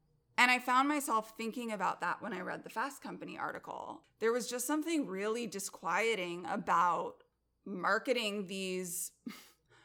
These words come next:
virtual reality headsets as a means through which we could become more efficient with our brutalizing, and that we, in removing, you know, the human experience from it,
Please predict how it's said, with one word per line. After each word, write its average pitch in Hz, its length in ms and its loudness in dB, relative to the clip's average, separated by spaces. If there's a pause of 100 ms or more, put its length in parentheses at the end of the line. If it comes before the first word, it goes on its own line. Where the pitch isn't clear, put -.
(200)
virtual 240 400 4
reality 214 500 4
headsets 226 680 0
as 240 140 4
a 254 80 2
means 233 440 -2
through 240 260 -4
which 196 280 -6
we 202 120 -6
could 190 240 -10
become 196 480 -6
more 190 280 0
efficient 190 680 -4
with 180 380 -8
our 180 140 0
brutalizing, 156 960 -2 (100)
and 214 160 0
that 214 240 2
we, 202 480 -6 (480)
in 240 260 4
removing, 220 840 2
you 196 160 -4
know, 190 180 0
the 190 120 0
human 208 380 -2
experience 214 800 0
from 170 280 4
it, 170 240 4